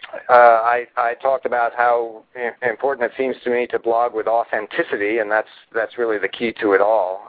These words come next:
um, is to have a background in your subject and have passion for it,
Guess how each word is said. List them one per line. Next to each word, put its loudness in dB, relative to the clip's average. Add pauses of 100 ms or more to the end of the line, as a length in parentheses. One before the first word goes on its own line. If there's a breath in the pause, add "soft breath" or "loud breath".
um, 0
is -10
to -2
have 2
a -4
background 0
in -6
your -8
subject -2
and -8
have -6
passion -6 (100)
for -2
it, -10